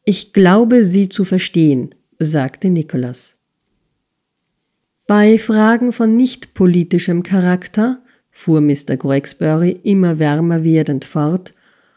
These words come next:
und in Fällen, wo es die Wohlfahrt des Pöbels und dergleichen betrifft, hätten Sie einige allgemeine menschenfreundliche Reden auszuarbeiten.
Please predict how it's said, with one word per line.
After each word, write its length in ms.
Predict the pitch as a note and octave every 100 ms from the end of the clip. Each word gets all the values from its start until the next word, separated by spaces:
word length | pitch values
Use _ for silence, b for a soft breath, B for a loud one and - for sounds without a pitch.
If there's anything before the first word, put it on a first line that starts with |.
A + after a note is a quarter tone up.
| _ _ _ -
und 160 | B3
in 140 | B3 A#3+
Fällen, 520 | - A#3+ B3+ B3+ B3+
wo 220 | G3+ G#3 -
es 200 | G3 -
die 220 | G3 E3+
Wohlfahrt 880 | G3+ A3 G3 E3 D3 C#3+ C#3 - C#3+
des 160 | C#3
Pöbels 600 | - G3 F#3 E3+ A3+ -
und 320 | - F#3+ -
dergleichen 600 | F3+ E3+ F3+ F3 F3+ G3
betrifft, 600 | F#3 F#3 G3 A3 - - _ b b b b b
hätten 400 | - A#3+ A#3+ A#3+
Sie 320 | G3+ A3+ -
einige 520 | - G#3 G#3+ G#3 G#3 F3
allgemeine 720 | F3+ F#3+ F3 D#3+ D3+ D3+ D#3
menschenfreundliche 1200 | D#3 D#3+ F#3 - C#3+ - C#3+ D3 C#3+ D3+ D#3+ D3
Reden 360 | D3 D3+ D3 -
auszuarbeiten. 1160 | C#3 C3+ - D#3+ C#3 C#3 C#3 C3+ B2+ - C3